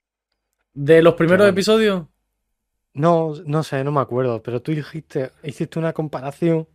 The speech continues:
Speaker 1: Vale. Luego,
Speaker 2: Y
Speaker 1: luego lo
Speaker 2: pienso
Speaker 1: sacamos.
Speaker 2: y pienso totalmente igual.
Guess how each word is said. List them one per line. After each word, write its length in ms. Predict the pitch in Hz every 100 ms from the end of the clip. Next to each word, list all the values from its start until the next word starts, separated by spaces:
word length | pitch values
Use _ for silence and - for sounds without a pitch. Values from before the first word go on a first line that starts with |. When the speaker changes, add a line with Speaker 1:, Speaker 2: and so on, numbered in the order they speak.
| _ _ _ _ _ _ _ _ _
Speaker 1:
Vale. 400 | 151 151 123 - _ _ _ _ _ _ _
Luego, 240 | 180 180
Speaker 2:
Y 40 | 185
Speaker 1:
luego 180 | 190 202
lo 60 |
Speaker 2:
pienso 180 | 190 170
Speaker 1:
sacamos. 360 | 147 139 139 - _ _ _ _
Speaker 2:
y 200 | 143 135
pienso 340 | 147 139 156
totalmente 560 | 139 127 127 131 127 120
igual. 340 | 107 110